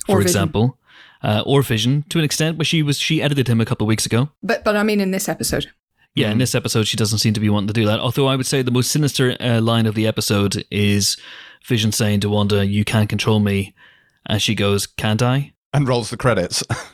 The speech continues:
Speaker 1: Uh, yeah,
Speaker 2: Yeah.
Speaker 1: and that's, but she, she rolls the credits, but it's also a, f-, a failed threat
Speaker 3: Yeah.
Speaker 1: to him. "Can't I? I can control you if,
Speaker 2: But he
Speaker 1: if
Speaker 2: also
Speaker 1: I, if
Speaker 2: fights
Speaker 1: I want
Speaker 2: back
Speaker 1: to."
Speaker 2: against that.
Speaker 3: He does. Both of them
Speaker 1: He does,
Speaker 3: flying
Speaker 1: yes.
Speaker 3: as well.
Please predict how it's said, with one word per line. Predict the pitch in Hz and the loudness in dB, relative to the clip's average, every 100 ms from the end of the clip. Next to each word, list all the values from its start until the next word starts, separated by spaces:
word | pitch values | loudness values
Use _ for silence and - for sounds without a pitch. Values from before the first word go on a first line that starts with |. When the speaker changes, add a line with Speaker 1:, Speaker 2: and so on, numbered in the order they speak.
| _ _ _ - | _ _ _ -4
Speaker 1:
Uh, | 117 | 0
yeah, | 123 113 110 | 0 0 0
Speaker 2:
Yeah. | 156 | 0
Speaker 1:
and | 123 | 0
that's, | 143 - | 0 -4
but | 147 143 131 | -4 -2 0
she, | 156 127 | 0 -2
she | 165 | 0
rolls | 170 196 | 2 0
the | 160 | 0
credits, | 151 165 107 - | -2 -2 -2 -2
but | 120 113 117 | 0 0 0
it's | 113 | 0
also | 123 117 120 | 0 0 0
a, | 107 | 0
f-, | - | -2
a | 117 | -6
failed | 110 - 104 104 | -4 -2 0 -2
threat | - 104 | 0 0
Speaker 3:
Yeah. | 95 | 2
Speaker 1:
to | 92 | 0
him. | 101 110 | 2 0
"Can't | 95 107 120 | 0 -2 0
I? | 156 101 | 0 0
I | 151 | -2
can | 127 156 147 | 0 0 0
control | 113 101 92 | -2 -2 -4
you | 87 90 | -2 -4
if, | 92 - | 0 0
Speaker 2:
But | - | 2
he | - | 2
Speaker 1:
if | |
Speaker 2:
also | - 101 | 2 0
Speaker 1:
I, | |
if | 101 | 0
Speaker 2:
fights | 226 | 0
Speaker 1:
I | 110 | 2
want | |
Speaker 2:
back | 107 107 | 2 2
Speaker 1:
to." | 101 | 0
Speaker 2:
against | 220 285 - | 0 0 -2
that. | 139 | -2
Speaker 3:
He | 110 104 | -2 0
does. | 110 135 107 95 - - | 0 2 0 -4 -12 -4
Both | 120 120 | -2 0
of | |
them | 123 | -2
Speaker 1:
He | 120 - | 0 0
does, | 101 165 | 2 2
Speaker 3:
flying | 226 123 104 104 | 2 0 0 -4
Speaker 1:
yes. | |
Speaker 3:
as | 107 | -2
well. | 135 131 95 95 | 0 0 -2 -6